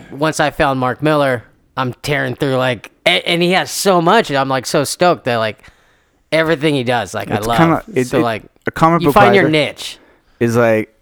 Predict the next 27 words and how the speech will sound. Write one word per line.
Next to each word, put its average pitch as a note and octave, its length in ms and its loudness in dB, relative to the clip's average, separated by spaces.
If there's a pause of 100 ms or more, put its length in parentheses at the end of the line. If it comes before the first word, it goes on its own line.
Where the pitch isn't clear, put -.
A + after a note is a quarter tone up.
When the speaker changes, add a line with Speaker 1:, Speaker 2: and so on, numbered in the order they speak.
Speaker 2:
a G#2+ 60 -2
director G2+ 640 0
like F2+ 200 -2
David E2+ 280 -4
Fincher. - 400 -8 (100)
I G#2 140 2
will B2 100 0
see G#2 440 -4
anything G#2 480 -2
David E2+ 420 -4
Speaker 1:
Yeah. B2+ 120 0
Speaker 2:
Fincher F2 220 -4
directs C2+ 400 -10
'cause F#2 180 -8
I F#2 120 0
know A#2 420 4
what A#2 260 0
he's G#2 240 -6
gonna G#2 200 -2
produce, F#2 580 -2 (340)
and G2 120 -2
I G2 60 0
know G2+ 200 0
I'm F#2 100 -2
gonna F2+ 180 -4
like D#2 260 -6
it. E2 220 -6